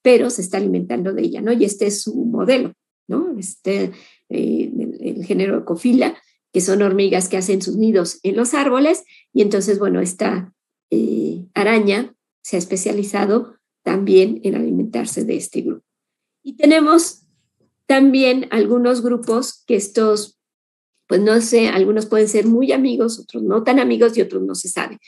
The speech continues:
Que es esta parte de algunos mirmecófilos,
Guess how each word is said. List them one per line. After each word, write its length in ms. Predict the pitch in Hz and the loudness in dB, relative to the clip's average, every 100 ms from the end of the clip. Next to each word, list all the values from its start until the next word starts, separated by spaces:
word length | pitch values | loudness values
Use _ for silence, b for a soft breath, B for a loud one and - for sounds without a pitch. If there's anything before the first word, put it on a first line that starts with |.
| B B B B _ _ _ | B B B B _ _ _
Que 140 | 269 247 | 2 4
es 120 | 254 | 4
esta 260 | 233 233 | 0 0
parte 380 | 226 214 220 233 | 0 0 6 6
de 420 | 208 196 190 190 _ - | 8 6 6 2 _ -6
algunos 440 | 185 214 233 226 | 0 4 4 6
mirmecófilos, 1120 | 262 254 262 269 269 269 240 226 240 330 - | 4 4 2 4 2 2 -2 -2 -2 -6 -14